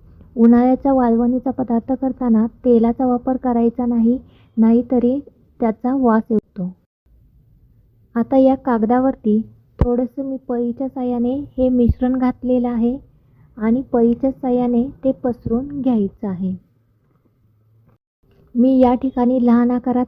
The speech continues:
पापड बनवणार आहे. तुम्ही मोठे पापडसुद्धा बनवू शकता. पापड घालत असताना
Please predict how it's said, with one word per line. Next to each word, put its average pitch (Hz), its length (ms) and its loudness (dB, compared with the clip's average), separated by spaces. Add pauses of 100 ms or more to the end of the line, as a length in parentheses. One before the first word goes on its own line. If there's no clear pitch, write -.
पापड 226 380 -4
बनवणार 240 420 0
आहे. 233 480 0 (320)
तुम्ही 247 260 2
मोठे 247 360 0
पापडसुद्धा 233 800 -4
बनवू 220 300 4
शकता. 196 460 -6 (800)
पापड 247 340 -2
घालत 254 340 0
असताना 233 480 0